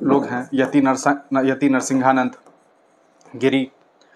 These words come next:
ये वो लोग हैं जिन्होंने नफ़रतें ऐसी ऐसी पड़ोसी, जिसके बारे में कोई भी इंसान अगर उस वीडियो को देख ले तो सीधे सीधे कहेगा कि इसने खूब नफ़रत फैलाई।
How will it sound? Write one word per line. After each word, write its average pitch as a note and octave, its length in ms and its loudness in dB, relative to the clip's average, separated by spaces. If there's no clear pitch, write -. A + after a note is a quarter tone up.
ये F3+ 80 2
वो G3 240 4
लोग F#3+ 240 2
हैं E3 200 -4
जिन्होंने F3+ 440 -2
नफ़रतें E3 880 2
ऐसी E3+ 260 2
ऐसी E3 260 2
पड़ोसी, A#2 480 -4
जिसके C#3+ 220 -4
बारे D3+ 260 4
में E3+ 360 -4
कोई G#3+ 200 4
भी C#3 300 -2
इंसान D3 320 2
अगर C#3 140 0
उस C#3 180 -8
वीडियो C3 200 -2
को D3 120 -2
देख A#2+ 200 -4
ले D3 60 -10
तो D3 120 -10
सीधे D3 280 -4
सीधे C#3+ 200 -2
कहेगा C3 300 -2
कि C3+ 100 -6
इसने C3+ 260 -4
खूब D#3+ 300 -6
नफ़रत A2+ 460 -4
फैलाई। F2+ 200 -10